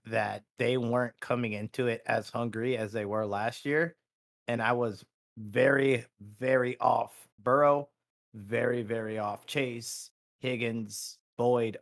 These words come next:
all of 'em. My draft guide told everybody, "Avoid all of 'em." The only one I would get down on is Mixon,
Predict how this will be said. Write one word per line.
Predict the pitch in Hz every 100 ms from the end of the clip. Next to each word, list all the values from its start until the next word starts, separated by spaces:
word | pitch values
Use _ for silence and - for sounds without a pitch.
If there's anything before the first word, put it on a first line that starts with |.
| -
all | 123
of | 107 90
'em. | 92 _ _ _ -
My | 101
draft | 92 127 139 -
guide | 143 139 131 _ _ _
told | 123 117
everybody, | 120 135 113 120 127 117 -
"Avoid | 110 104 123 113 92 - _ -
all | 123
of | 113
'em." | 98 - _ -
The | 135
only | 156
one | 151 160
I |
would | 135 127
get | 131
down | 117 127 123
on | 110
is | 98
Mixon, | 120 127 - 95 92